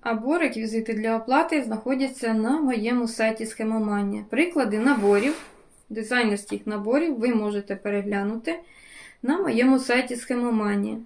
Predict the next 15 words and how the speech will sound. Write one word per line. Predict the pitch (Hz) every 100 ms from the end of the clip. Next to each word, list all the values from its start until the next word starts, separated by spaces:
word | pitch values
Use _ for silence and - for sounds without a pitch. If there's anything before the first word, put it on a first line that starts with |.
| - _ 220
Якщо | 247 - 370
вас | 339 262
зацікавила | 277 277 294 247 220 202 208
та | 208 254 226
чи | 226 214
інша | 208 208 214
схема, | 208 - 202 254 330
ви | 269
можете | 240 220 208 202 196
до | 208
мене | 208 202 202
звернутися | 196 240 247 208 202 202 202
перепискою | 220 220 214 208 202 208 202
на | 202
Viber. | 202 202 208 294